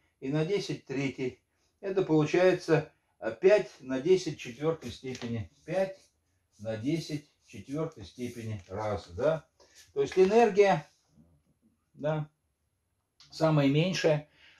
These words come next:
а, полу-, получается равна десятке килоэлектрон-вольт. Если у нас энергии, которых связаны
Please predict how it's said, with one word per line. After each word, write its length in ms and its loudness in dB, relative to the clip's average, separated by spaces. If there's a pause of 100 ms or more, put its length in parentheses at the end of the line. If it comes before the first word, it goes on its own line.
а, 200 2
полу-, 320 2
получается 760 4
равна 440 4
десятке 640 0
килоэлектрон-вольт. 1120 0 (420)
Если 320 2
у 120 6
нас 260 0
энергии, 560 2
которых 580 0
связаны 600 2